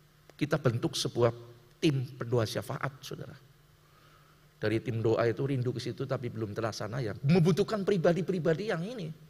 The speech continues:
Mau bergerak maju. Ya.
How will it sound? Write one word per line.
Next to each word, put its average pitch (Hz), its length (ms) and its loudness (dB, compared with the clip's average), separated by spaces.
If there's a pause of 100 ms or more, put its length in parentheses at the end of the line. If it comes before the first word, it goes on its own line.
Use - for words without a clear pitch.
(720)
Mau 170 160 10
bergerak 160 400 2
maju. 196 360 -4 (1300)
Ya. - 100 -20